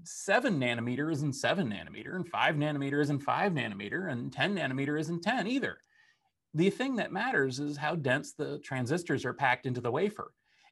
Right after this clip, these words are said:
And if you look at the various process nodes from the various big companies, specifically Samsung, Intel, and T S M C,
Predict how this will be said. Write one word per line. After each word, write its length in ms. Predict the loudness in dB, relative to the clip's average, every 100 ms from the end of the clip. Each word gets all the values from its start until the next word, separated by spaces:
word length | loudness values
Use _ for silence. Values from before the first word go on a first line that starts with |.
| 0
And 100 | 0
if 140 | 0
you 120 | -2
look 360 | -2 0 -2 -2 -6
at 120 | 0
the 100 | 0
various 540 | 2 2 2 0 -2
process 600 | -2 0 0 2 0 0
nodes 380 | -2 0 -2 -4
from 140 | -4
the 80 | -2
various 380 | 2 2 2 -4 _ 0
big 240 | 0 0
companies, 520 | -6 -6 -6 -8 -8
specifically 680 | -10 -6 -4 -2 -4 -4 -6
Samsung, 920 | -4 -4 -4 -6 -4 -2 -2 -4 -6
Intel, 600 | -4 -4 -4 -2 -2 -2
and 140 | -6
T 160 | -4 -4
S 140 | -2 -4
M 140 | -4
C, 420 | -4 -4 -4 -4